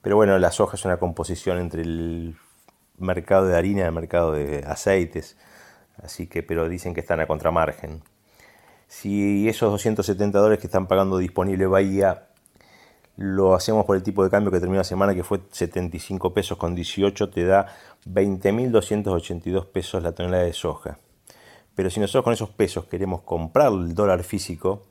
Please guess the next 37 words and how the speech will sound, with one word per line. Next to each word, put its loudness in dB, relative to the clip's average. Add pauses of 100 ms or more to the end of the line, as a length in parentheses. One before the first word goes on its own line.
(760)
calculándole 0
un -2
dólar 0
de -2
ciento -6
treinta, 0 (480)
nos -2
queda 4
una 2
soja 0
en -4
dólares 2
de -8
ciento -4
cincuenta -6
y -12
seis 0
dólares. -6 (920)
Una 0
gran 4
diferencia, -2
¿no? -4 (500)
De -4
doscientos 0
setenta 0
a 0
ciento -4
cincuenta -6
y -10
seis -12
dólares. -16 (680)
Pero 2
bueno, 6
es 2
lo 2
que 4
hay. 0